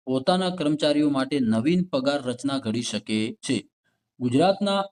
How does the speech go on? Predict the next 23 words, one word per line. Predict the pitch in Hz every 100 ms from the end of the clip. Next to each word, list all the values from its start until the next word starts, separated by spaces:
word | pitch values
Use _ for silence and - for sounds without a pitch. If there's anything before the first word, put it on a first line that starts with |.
| -
ફિક્સ | 208 214 -
પે | 180
કર્મચારીઓ | 175 165 165 147 139
માટે | 135 120 113 120 123
આ | 151 190
નવી | 180 156 165
રચનાનો | 151 151 151 147 147
લાભ | 135 123 135 120 123
મ-, | 120 120 117 -
મળે | 123 127 180
તેવી | 180 131 131
શક્યતા | 135 113 - 110 131 147 -
ઓછી | 202 180 131
છે, | 107 92 _ -
કારણ | 131 151 190
કે | 190
તેમની | 180 151 156 156
નિમણૂક | 131 123 123 127
શરતોને | - 127 - 175 143 127 135 - _ _ 156
અલગ | 165 156
હોય | 117 117 135 - _ _ -
છે. | 165 131 98 _ _ _ _
નિષ્કર્ષ, | 127 175 - 214 - -